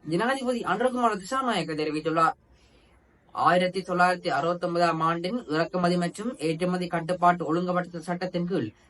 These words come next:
இந்த அதிவிசேட வர்த்தகமான அறிவிப்பு வெளியிடப்பட்டுள்ளது. இதன்படி கடந்த டிசம்பர் பதினெட்டு முதல் ஜனவரி இருபத்தேழு வரை இறக்குமதி மற்றும் ஏற்றுமதி கட்டுப்பாட்டாளரின் விதிமுறைகளின் கீழ்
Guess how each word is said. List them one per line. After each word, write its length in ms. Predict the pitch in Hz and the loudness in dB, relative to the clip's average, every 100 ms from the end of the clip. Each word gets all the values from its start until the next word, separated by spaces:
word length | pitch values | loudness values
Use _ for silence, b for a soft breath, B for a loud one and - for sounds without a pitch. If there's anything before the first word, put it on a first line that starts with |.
| b | b
இந்த 380 | - 233 233 240 - | -4 0 4 2 4
அதிவிசேட 580 | 170 240 294 294 277 | 2 4 2 4 4
வர்த்தகமான 500 | 247 247 294 269 240 | 4 2 0 0 0
அறிவிப்பு 460 | 220 208 240 247 247 | 0 -2 -2 -2 -2
வெளியிடப்பட்டுள்ளது. 800 | 220 262 208 180 131 131 147 165 - _ _ _ b b b _ - | -2 0 -2 -2 -4 -2 -2 -4 -8 _ _ _ b b b _ -16
இதன்படி 540 | 117 147 160 156 240 | -6 -2 -2 -2 -4
கடந்த 360 | - 156 160 147 | -4 -6 -4 -4
டிசம்பர் 440 | 139 165 160 165 | -4 -4 -2 -2
பதினெட்டு 460 | - 143 165 165 160 | 0 -2 -2 -4 -4
முதல் 320 | 156 208 240 | -2 -2 -2
ஜனவரி 420 | 180 190 160 156 | -2 -2 0 -2
இருபத்தேழு 480 | 143 165 170 170 160 | -4 -2 0 -2 -2
வரை 380 | 165 147 110 101 b b _ | -2 -2 -4 -10 b b _
இறக்குமதி 560 | 165 196 269 320 294 285 | -2 2 2 2 2 2
மற்றும் 420 | 247 233 269 311 | 0 -2 -4 -4
ஏற்றுமதி 520 | - 196 226 254 247 247 | -2 -4 -4 -4 -4 -2
கட்டுப்பாட்டாளரின் 920 | 220 196 233 214 220 220 208 202 139 | -2 -2 -4 0 0 0 -2 -4 -4
விதிமுறைகளின் 600 | 165 202 202 202 196 175 | -4 -2 -4 -4 -4 -4
கீழ் 340 | 254 175 107 | -2 -2 -2